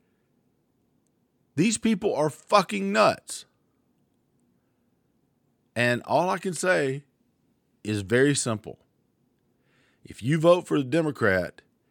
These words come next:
and then you go to the grocery store and you have to pay twice what you did a year and a half ago or two years ago or under Trump, I would much rather have the mean tweets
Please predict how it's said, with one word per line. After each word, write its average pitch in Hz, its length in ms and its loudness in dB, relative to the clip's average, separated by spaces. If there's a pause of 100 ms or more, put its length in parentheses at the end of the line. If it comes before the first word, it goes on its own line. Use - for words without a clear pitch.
(240)
and 90 140 -8
then 113 140 0
you 156 100 -2
go 180 200 8
to 170 40 8
the 160 80 6
grocery 160 400 2
store 95 560 -2 (540)
and 104 180 -6
you 151 120 -2
have 165 240 -2
to 165 80 -8
pay 156 200 0
twice 175 500 -2
what 156 280 -2
you 143 80 -4
did 120 420 0 (540)
a 104 100 -4
year 127 220 2
and 139 80 0
a 127 40 0
half 123 220 -2
ago 104 220 -2
or 98 80 -2
two 123 140 -2
years 117 280 0
ago 92 400 -4 (600)
or 98 160 -4
under 120 240 -2
Trump, 117 420 -4 (580)
I - 140 2
would 160 180 0
much 135 360 -2
rather 139 180 0
have 131 220 -2
the 117 80 -4
mean 127 320 -2
tweets 143 500 -4